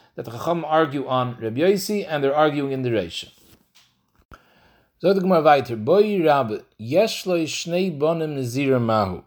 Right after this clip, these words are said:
What happens if this father who's a Nazir, who was Mafresh Moisel and Zerusa Yemeis, what happens if he has two sons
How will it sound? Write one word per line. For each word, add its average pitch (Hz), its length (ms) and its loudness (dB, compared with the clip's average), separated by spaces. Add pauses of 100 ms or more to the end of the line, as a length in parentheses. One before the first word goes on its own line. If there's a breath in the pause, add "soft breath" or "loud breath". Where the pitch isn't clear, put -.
(120)
What 151 260 2
happens 156 520 0
if 120 80 -6
this 170 200 -4
father 147 420 2
who's 117 180 -4
a 120 60 0
Nazir, 120 460 0
who 110 80 -4
was 110 160 -4
Mafresh 139 440 -4
Moisel 135 320 -2
and 131 140 -6
Zerusa 131 380 -4
Yemeis, 131 480 -4
what 151 120 0
happens 160 360 -2
if 127 100 -6
he 170 120 0
has 139 180 -2
two - 240 -6
sons 139 680 0